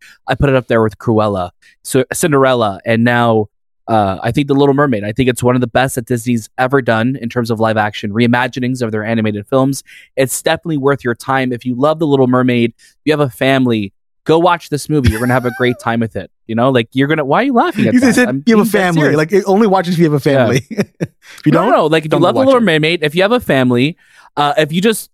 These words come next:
Speaker 1: want, if you're curious, if you're on the fence, you know, dive in. The water's fine. Like, you're gonna have a great time with this
Speaker 2: If you're on the
Speaker 1: movie.
Speaker 2: shore.
Speaker 1: I, if you're on the shore, roll back in. You'll be good. It's, it's,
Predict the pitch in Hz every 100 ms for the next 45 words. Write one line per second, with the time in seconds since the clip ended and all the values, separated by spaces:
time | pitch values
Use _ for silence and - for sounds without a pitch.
0 | _ 147 135 160 214 160 160 185 - -
1 | 240 294 156 - 160 202 185 143 139 175
2 | 226 160 - 151 175 175 196 202 226 185
3 | 139 160 208 208 - 180 196 120 110 117
4 | 147 175 165 147 160 151 147 139 127 127
5 | 190 202 104 160 127 78 85 151 156 160
6 | _ _ _ _ _ - 147 165 202 196
7 | 175 208 185 135 123 _ - 147 190 180
8 | 175 - 135 101 110 147 160 170 123 107
9 | 123 - - 143